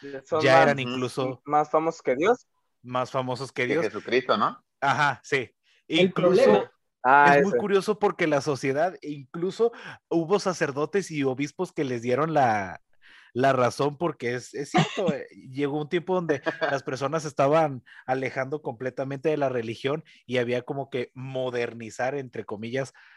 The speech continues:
Speaker 2: a la iglesia. Y, pero no pasó nada, no pasó nada mayores. Cuando esa entrevista llegó a Estados Unidos, que en esos tiempos incluso podemos decir que aún lo son, que eran muy conservadores, un país muy, con mucho religioso. De hecho,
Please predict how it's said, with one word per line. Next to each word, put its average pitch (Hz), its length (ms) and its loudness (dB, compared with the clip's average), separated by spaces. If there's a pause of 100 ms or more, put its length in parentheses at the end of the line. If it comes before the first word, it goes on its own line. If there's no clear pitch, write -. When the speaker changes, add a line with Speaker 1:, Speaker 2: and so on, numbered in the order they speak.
(160)
Speaker 2:
a 113 140 4
la 110 140 0
iglesia. 147 540 -4 (520)
Y, 151 100 -6
pero 170 220 0
no 175 120 0
pasó 202 260 0
nada, 202 200 0
no 170 140 -6
pasó 196 240 -6
nada 196 180 2
mayores. 160 460 -2
Cuando 135 480 -2
esa 151 180 -8
entrevista 165 640 -6
llegó 123 480 -6
a 165 60 0
Estados 170 440 -6
Unidos, 143 440 -10 (240)
que 127 80 -6
en 123 100 -6
esos 131 300 -6
tiempos 160 360 -2
incluso 131 440 -6
podemos 131 360 -4
decir 127 280 -10
que 139 80 -4
aún 131 220 -2
lo 139 100 -2
son, 175 260 -4 (480)
que 131 120 0
eran 139 200 4
muy 139 200 -2
conservadores, 135 960 -2
un 135 160 -10
país 127 360 -2
muy, 135 400 -6 (340)
con 139 200 -2
mucho 123 300 -4
religioso. 139 680 -4
De 143 80 -6
hecho, 127 400 -8